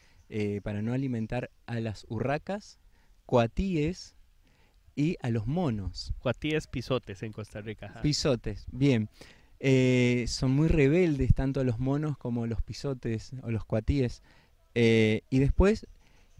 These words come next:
Speaker 1: dentro del parque, tenemos una ruta nacional que cruza el parque. Entonces, la velocidad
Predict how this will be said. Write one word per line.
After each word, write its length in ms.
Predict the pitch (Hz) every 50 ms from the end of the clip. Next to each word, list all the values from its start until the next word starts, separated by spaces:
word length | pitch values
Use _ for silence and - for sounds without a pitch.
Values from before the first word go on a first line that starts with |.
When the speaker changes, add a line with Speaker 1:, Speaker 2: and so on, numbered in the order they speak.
| - _
Speaker 1:
dentro 440 | 139 127 143 165 180 190 185 185 170
del 140 | 160 156 151
parque, 580 | - 180 185 185 175 - 196 208 233 254 240 - _ - _ _
tenemos 480 | - 131 131 143 151 165 165 - -
una 180 | 151 147 143 135
ruta 280 | 131 147 147 - 156
nacional 640 | 139 135 117 - - 143 156 185 196 180 151 135 123 123 - - - _ _ _
que 160 | - - 127 113
cruza 460 | - - 135 127 113 - - 123 117
el 100 | 110 107
parque. 560 | - 117 117 107 - - - 110 110 107 101 - _ _ _ _ _ - _ _ _ _ _
Entonces, 540 | - - - 151 151 143 - 170 165 147 - -
la 300 | - 127 127 127 127 123
velocidad 840 | 120 123 123 123 120 - - - 127 123 127 156 175 170 139 123